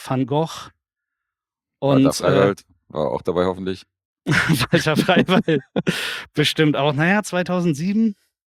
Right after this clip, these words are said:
Speaker 1: Ich weiß nicht, wann Walter Freiwald gestorben ist.
Speaker 2: Stimmt, ja.
Speaker 1: <laughs>
Speaker 2: Knapp.
Speaker 1: Nee, und am Ende, äh, haut er wirklich noch die, äh, die größte aller Behauptungen auf, äh,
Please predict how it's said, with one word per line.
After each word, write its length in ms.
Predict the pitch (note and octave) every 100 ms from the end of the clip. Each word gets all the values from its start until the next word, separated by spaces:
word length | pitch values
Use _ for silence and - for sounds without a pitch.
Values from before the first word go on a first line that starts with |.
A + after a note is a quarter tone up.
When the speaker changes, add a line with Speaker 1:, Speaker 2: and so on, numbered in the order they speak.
| _ _ _ _ _
Speaker 1:
Ich 100 | -
weiß 120 | D3+
nicht, 80 | D#3+
wann 120 | D3+
Walter 200 | D3 D3
Freiwald 320 | - D3+ C#3+
gestorben 420 | - - E3+ C3+ A#2+
ist. 140 | C#3+
Speaker 2:
Stimmt, 280 | - G#2 D#2+
ja. 200 | E2 E2 E2 - -
Speaker 1:
<laughs> 340 | - _ _ -
Speaker 2:
Knapp. 260 | G2+ F2+ - _ _ - B3+ C#4 - C4+ - _ _ D4 - _ D3 _ D3 _ _ _ _ _ _ _ _ - - - - - - - _ _ _ _
Speaker 1:
Nee, 180 | C#3+ E3+
und 160 | D3+ D#3+
am 100 | D3
Ende, 800 | E3+ G3 G3+ F#3+ G3 E3 D#3+ D#3+
äh, 440 | D#3 _ _ _
haut 160 | D3 D#3+
er 100 | D3
wirklich 240 | D3+ D#3+
noch 180 | D#3 D3
die, 340 | - D3 C#3
äh, 360 | D3 D3 C#3 C3+
die 120 | C3
größte 400 | C3+ C#3 F#3+ -
aller 180 | C3+ C3+
Behauptungen 560 | B2 B2 C3+ - C3 B2+
auf, 420 | B2 C3 F3 -
äh, 360 | D#3+ C#3+ C3+